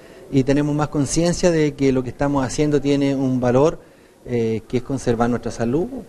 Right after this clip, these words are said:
y es darnos mayor calidad de vida. Así que yo agradecer a los asistentes,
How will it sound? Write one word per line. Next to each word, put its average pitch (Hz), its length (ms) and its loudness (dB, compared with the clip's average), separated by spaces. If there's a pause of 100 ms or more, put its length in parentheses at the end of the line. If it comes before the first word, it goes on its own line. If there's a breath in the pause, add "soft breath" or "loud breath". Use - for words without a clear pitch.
(100)
y 117 180 -2
es 110 100 -2
darnos 120 280 2
mayor 113 280 0
calidad 107 280 0
de 104 80 0
vida. 104 220 0
Así 113 180 -6
que 113 100 0
yo 117 140 2
agradecer 113 580 0 (460 loud breath)
a 110 100 -2
los 110 100 2
asistentes, 175 800 -2